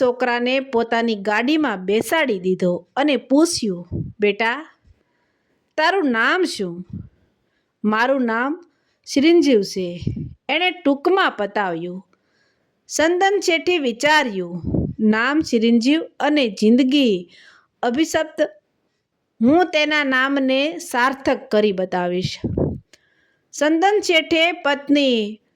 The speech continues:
સૃમ્યા દેવીના અવ-, અવસાન પછી એકલતાનો અભિશાપ ઓઢીને જીવી રહ્યા હતા. ચિરંજીવે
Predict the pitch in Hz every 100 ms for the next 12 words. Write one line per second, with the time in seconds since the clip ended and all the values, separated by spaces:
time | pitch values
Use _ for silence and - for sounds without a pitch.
0 | _ - 302 330 339 330 269 269 277 294
1 | 277 247 196 233 - _ 233 240 240 311
2 | 339 349 294 269 269 247 233 240 240 285
3 | 269 254 240 226 208 196 - _ _ _
4 | _ 247 240 320 - 269 240 233 233 226
5 | 285 277 175 214 220 269 233 196 175 180
6 | 175 180 180 180 180 - - - - _
7 | _ _ _ _ _ _ _ _ _ _
8 | _ _ _ _ - 294 320 302 262 262
9 | 254 277